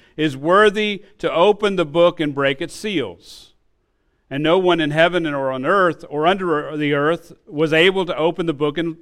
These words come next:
or to look into it. Then I began to weep greatly because there was no one found worthy to open the book or to look into it."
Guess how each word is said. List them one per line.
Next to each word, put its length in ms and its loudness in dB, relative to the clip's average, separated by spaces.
or 160 -2
to 80 2
look 240 -2
into 400 -8
it. 140 -18
Then 120 -2
I 100 2
began 340 0
to 80 -2
weep 260 -4
greatly 680 -2
because 320 -6
there 120 -4
was 160 -6
no 200 0
one 240 0
found 400 -2
worthy 500 0
to 140 -12
open 360 -4
the 100 -6
book 340 -2
or 280 -6
to 460 -10
look 280 -10
into 420 -14
it." 240 -20